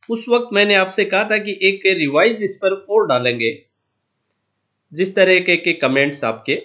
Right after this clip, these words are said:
मिलेंगे, क्योंकि जो analyze करते हैं या जिस बेस पे prediction करते हैं वो बहुत कम लोगों के उसमें comments होते हैं। और फिर जो video upload हुआ उसमें फिर आप लोगों के और comment मिले,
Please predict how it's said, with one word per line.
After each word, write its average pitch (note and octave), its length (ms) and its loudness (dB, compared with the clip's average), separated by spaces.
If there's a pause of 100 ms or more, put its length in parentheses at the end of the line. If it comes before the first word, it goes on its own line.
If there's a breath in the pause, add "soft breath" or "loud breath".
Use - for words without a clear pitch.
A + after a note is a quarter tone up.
(120)
मिलेंगे, B2+ 420 -2
क्योंकि G3 680 -8
जो F3+ 460 -4 (720)
analyze A3 440 2
करते - 360 -2
हैं C3 380 -2 (640)
या E3 120 0
जिस F#3 340 -2
बेस F3+ 420 2
पे G3+ 140 -2
prediction F3+ 500 -2
करते C3+ 300 -2
हैं C3+ 340 -6
वो A#3+ 80 -12
बहुत G#3 280 -8
कम - 180 -6
लोगों F3 240 -2
के C#3+ 300 -6 (720)
उसमें C#3 460 -2
comments D#3+ 420 0
होते - 180 -18
हैं। - 100 -20 (1160 soft breath)
और F3+ 140 2
फिर G#3 500 4
जो F#3+ 140 4
video E3 340 4
upload G3 300 0
हुआ F3+ 120 6
उसमें F3 300 0
फिर D#3+ 160 -2
आप C3+ 160 0
लोगों C3+ 200 -8
के D#3 120 -10
और F#3+ 300 2
comment F3 320 -2
मिले, F3 160 -12